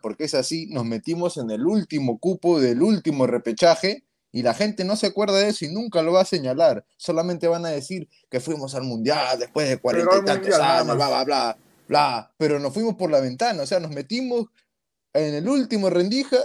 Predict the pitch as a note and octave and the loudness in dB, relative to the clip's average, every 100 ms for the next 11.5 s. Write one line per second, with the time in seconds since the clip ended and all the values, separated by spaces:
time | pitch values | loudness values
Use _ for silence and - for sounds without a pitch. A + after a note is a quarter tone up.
0 | - _ C3 D#3+ B3 A3+ G3 F3+ G#3 F#3+ | -2 _ 2 2 2 0 0 -2 -4 -4
1 | F3+ D#3+ D#3 D3 B2 G2+ _ _ _ - | -4 -4 -8 -4 -2 -2 _ _ _ -6
2 | D#3 D#3+ B3 B3+ A3+ - E3+ G3 G#3+ G#3+ | -6 -4 -2 -2 -2 -6 -8 -2 0 0
3 | A3 F#3 D#3+ D#3 D3 F3+ A3+ F#3+ C#3+ - | 0 -2 4 4 4 4 4 4 2 0
4 | A3 G3+ G#3 B2 B2+ D#3+ G3 G3+ - D3+ | 0 2 2 2 2 4 4 2 -2 -4
5 | C#3 F3+ F#3+ G#3+ G3+ F#3+ D3 G#3 G3+ F#3 | 2 2 2 -4 -6 -6 -6 -4 -2 -2
6 | F#3+ F#3+ G#3 A#3 G#3 A#3 _ _ - D#3+ | -4 -8 -2 2 2 0 _ _ 0 2
7 | E3+ F3+ F#3 D3+ C3 C3 D#3+ D3 C3 F3 | 4 2 0 -4 -4 -4 -6 -8 -6 -4
8 | F3 A2 G2 _ _ _ - D#3 G3 G3+ | -4 -6 -12 _ _ _ -6 -2 -2 -2
9 | G3 G3+ G#3 E3+ C3+ C#3 C3 F#3+ F3+ D3+ | -2 -2 -2 -4 -6 -6 -2 4 6 8
10 | E3 G3+ D#3 D3 D#3+ D#3 C#3 C3 D3 C3+ | 6 4 2 2 -2 2 2 4 2 2
11 | B2+ C3 A#2+ G2+ | 0 0 0 0